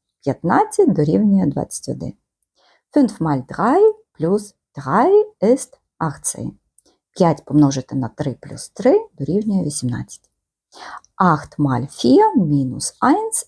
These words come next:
ist einunddreißig. Вісім на чотири мінус один дорівнює тридцять один. Sechzehn durch vier plus fünf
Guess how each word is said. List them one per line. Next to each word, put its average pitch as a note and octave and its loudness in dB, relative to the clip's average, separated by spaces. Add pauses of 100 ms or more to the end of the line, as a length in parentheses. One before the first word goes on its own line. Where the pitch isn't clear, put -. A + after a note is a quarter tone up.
(100)
ist D4+ 0 (240)
einunddreißig. D#3 -4 (640)
Вісім D3+ 2
на C#3+ 4
чотири C#3+ -2
мінус C3+ -4
один E4 2
дорівнює G#3+ 0
тридцять - -8
один. D3 -10 (840)
Sechzehn C#3+ 0
durch C#3 -10
vier F#4 4 (340)
plus - -4
fünf D#4 0